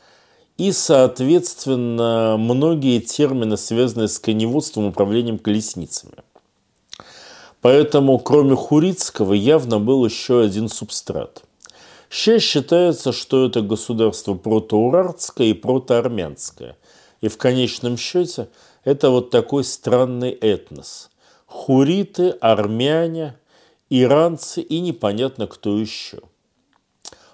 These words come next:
Может быть, даже что-то связанное с Индией.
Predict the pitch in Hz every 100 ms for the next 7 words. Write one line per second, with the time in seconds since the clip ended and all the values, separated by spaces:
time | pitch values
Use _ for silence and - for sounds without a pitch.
0 | - 117 156 143 113 92 113 127 113 -
1 | - 120 110 - 101 104 107 107 - 80
2 | 69 57 -